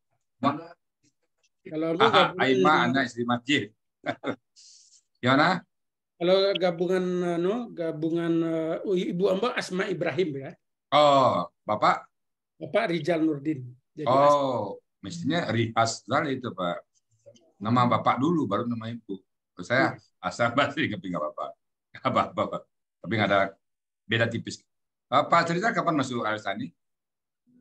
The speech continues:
Speaker 1: Eh, lima September, nggak salah, ya.
Speaker 2: Siapa yang ngajak tuh, Pak Rizal?
Speaker 1: Jadi, Barante, Bu, ya. Jadi, eh, Dokter Evi Kamalia,
Speaker 2: Ah.
Speaker 1: dia oleh Bu Yusnidar. Bu
Speaker 2: Ah.
Speaker 1: Yusnidar diajak dulu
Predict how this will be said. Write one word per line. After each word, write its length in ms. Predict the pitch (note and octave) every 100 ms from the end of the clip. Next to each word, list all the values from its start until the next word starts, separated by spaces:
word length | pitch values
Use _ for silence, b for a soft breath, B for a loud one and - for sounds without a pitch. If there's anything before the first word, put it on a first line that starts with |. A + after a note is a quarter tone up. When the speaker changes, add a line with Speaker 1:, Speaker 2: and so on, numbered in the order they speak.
| _ _ _ _ _ -
Speaker 1:
Eh, 140 | E3 E3+
lima 480 | F3 F#3+ F#3+ F#3+
September, 520 | F#3 G3 - E3 D3+ D#3
nggak 120 | B2+
salah, 140 | A#2 A#2+
ya. 180 | B2+ - _ _ _ _
Speaker 2:
Siapa 160 | A2+ E3+
yang 120 | F3+
ngajak 260 | C#3+ A#2+ G#2+
tuh, 120 | E2+ -
Pak 100 | F2+
Rizal? 280 | F2+ F2 F2 - _ _ _ _ _ _ _ _ _ _ _ _ _ _
Speaker 1:
Jadi, 240 | - D3+
Barante, 400 | G3 G3 F3 D#3+ G#3
Bu, 80 | D#3
ya. 240 | E3+ F3+
Jadi, 300 | D#3 D#3+ E3+ G3+ F3+ F3 E3
eh, 420 | - G3 D#3+ D#3 E3
Dokter 480 | D#3 E3+ - E3+ E3
Evi 320 | D#3+ - E3+
Kamalia, 800 | D#3+ D3+ D3+ C3+ C3 C3 C#3+ F3 A#3+ _ _ _ _
Speaker 2:
Ah. 220 | G2 G2+ D3+
Speaker 1:
dia 80 | D3 - - F#3
oleh 320 | D#3+ E3 D#3+
Bu 140 | - -
Yusnidar. 800 | D#3+ D3+ - C#3 D3+ D#3 C#3
Bu 160 | C3+ - _ _ _
Speaker 2:
Ah. 180 | - G#2+
Speaker 1:
Yusnidar 460 | E3 E3+ _ F#3 F#3
diajak 440 | D#3+ - C#3+ D#3
dulu 300 | - F3 D3